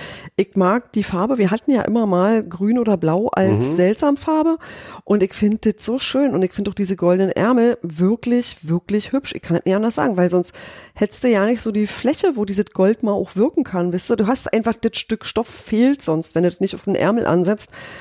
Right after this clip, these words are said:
Speaker 1: ähm, damit das wirklich, also bunt steckst du im Zweifel rin oder ist dann halt irgendwie nicht so, ich finde das
Speaker 2: Nee,
Speaker 1: Grüne
Speaker 2: Ärmelbund.
Speaker 1: Ja, ich,
Speaker 2: Etwas
Speaker 1: ja.
Speaker 2: breiterer Ärmelbund.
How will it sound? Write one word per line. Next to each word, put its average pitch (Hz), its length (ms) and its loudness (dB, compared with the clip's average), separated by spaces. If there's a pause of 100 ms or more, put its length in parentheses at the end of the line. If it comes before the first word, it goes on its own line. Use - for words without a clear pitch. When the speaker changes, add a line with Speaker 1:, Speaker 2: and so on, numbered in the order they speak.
(280)
Speaker 1:
ähm, 190 460 2
damit 185 280 2
das 196 140 0
wirklich, 220 340 -2
also 185 320 0 (280)
bunt 208 340 0
steckst - 280 -4
du 220 60 2
im 214 60 0
Zweifel 190 420 -2 (400)
rin 202 340 2
oder 214 200 2
ist - 120 -2
dann 196 140 2
halt 180 140 2
irgendwie 185 180 -2
nicht 190 140 -2
so, 208 80 2 (360)
ich 185 120 -2
finde 156 180 0
das - 160 -8
Speaker 2:
Nee, 110 80 2
Speaker 1:
Grüne 247 140 4
Speaker 2:
Ärmelbund. 101 600 0 (680)
Speaker 1:
Ja, 214 280 0
ich, - 160 -6
Speaker 2:
Etwas 208 420 2
Speaker 1:
ja. - 120 -2
Speaker 2:
breiterer 110 540 0
Ärmelbund. 85 560 -4